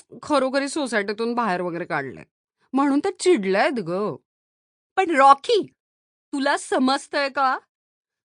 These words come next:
त्या अशा बिनधास्त समोर येऊ लागल्या, प्रेस कॉन्फरन्स घेऊ लागल्या, तर बाकी लेस्बियन पोरींच्या मनातली भीती पण कमी होईल.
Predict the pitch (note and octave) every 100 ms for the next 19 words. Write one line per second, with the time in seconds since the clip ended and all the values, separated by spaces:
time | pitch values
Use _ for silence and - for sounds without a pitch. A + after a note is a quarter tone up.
0 | _ _ C#4+ D4+ F4+ - C#4 - D#4 C4+
1 | B3+ C4 C4 C#4 E4+ - G#4+ G#4+ - C4+
2 | D4 D4+ C#4+ D4 C#4 B3+ C4 A#3+ - C#4
3 | D#4 - F4 D4 F#4 D#4+ F4+ E4 F#4 D#4
4 | D4+ C#4 C#4+ F4 D4 D4 - E4 C#4 B3+
5 | G#3+ D4 F4+ G4+ D#4+ D4 E4 F4 D#4+ D4+
6 | D#4 F4 D#4 - D#4+ E4+ E4+ E4+ D4 E4+
7 | D#4+ D#4 G3+